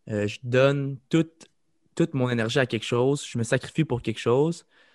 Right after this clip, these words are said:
mais je sais pas si je vais en tirer quelque chose. Mais à la fin de la journée, si je,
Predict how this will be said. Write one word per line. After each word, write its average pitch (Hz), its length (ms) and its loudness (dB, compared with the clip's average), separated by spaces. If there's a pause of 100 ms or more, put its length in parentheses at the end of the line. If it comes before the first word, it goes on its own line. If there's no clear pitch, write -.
(200)
mais 139 520 2 (720)
je 127 100 2
sais 156 160 2
pas 247 200 4
si 165 140 0
je 127 60 0
vais 131 80 4
en 123 80 6
tirer 120 240 -2
quelque 107 160 -4
chose. - 360 -8
Mais 120 100 0
à 123 60 2
la 123 120 2
fin 165 240 0
de 165 60 2
la 131 80 6
journée, 127 240 2
si 139 160 -4
je, 139 80 0